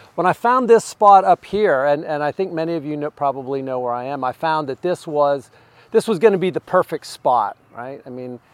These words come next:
it's just kind of quiet, it's secluded, it's off by itself. And it also allows you to, to see the church in the background. And I wanted to do that because I, I'm hoping that in, in these weeks that we're apart,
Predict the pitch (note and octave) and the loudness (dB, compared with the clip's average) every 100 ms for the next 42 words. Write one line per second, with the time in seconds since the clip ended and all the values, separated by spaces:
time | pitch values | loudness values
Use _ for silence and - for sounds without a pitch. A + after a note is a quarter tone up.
0 | _ _ - C#3 - E3+ - E3 C3+ - | _ _ -12 -8 -4 -4 -2 -4 -4 -4
1 | D#3 D3 D#3+ D3+ - - - D#3+ D#3 D#3+ | 2 4 4 0 -8 -18 -8 -6 -4 -4
2 | C3+ B2 C3+ C3 - C3+ B2+ - C#3+ C#3 | -6 -4 -2 -2 -2 -2 -4 -6 -2 -2
3 | C3+ _ _ _ _ _ _ - _ _ | -4 _ _ _ _ _ _ -20 _ _
4 | F#3+ G3+ A3+ B3 C4 A3+ G3+ G3+ F#3 G3+ | -2 4 6 6 6 8 8 6 4 0
5 | G3 F#3+ - - E3 - G3 F3+ - G#3+ | 0 -2 -4 -12 -8 -4 -4 -4 0 0
6 | D#3+ D#3 D3 C3 F3+ F#3 - A2+ G2+ D3 | 0 -4 -6 2 4 4 0 -4 -4 -2
7 | E3 E3+ A#3 C#4+ - G3+ F3 B3+ G3+ C3+ | -2 0 -2 -4 -6 -8 -6 -6 0 2
8 | A#2 - _ _ _ _ _ _ _ _ | 2 -2 _ _ _ _ _ _ _ _
9 | _ F3+ A3 G#3 G3+ F3+ F#3 G3 F3 C4+ | _ -4 4 6 6 4 2 0 4 2
10 | C4 B3 A3+ G#3 - G#3 G3+ G3+ - _ | 2 0 0 0 0 -2 0 -4 -10 _
11 | G3 G3 G#3+ E3 G3 A3 - - - _ | -4 -2 -2 -2 -2 -2 -4 -16 -20 _
12 | _ - F3+ F#3+ F#3 F#3 F3+ - - - | _ -6 -4 0 2 2 -2 -4 -10 -4
13 | A#3+ F3+ C3+ | 2 2 2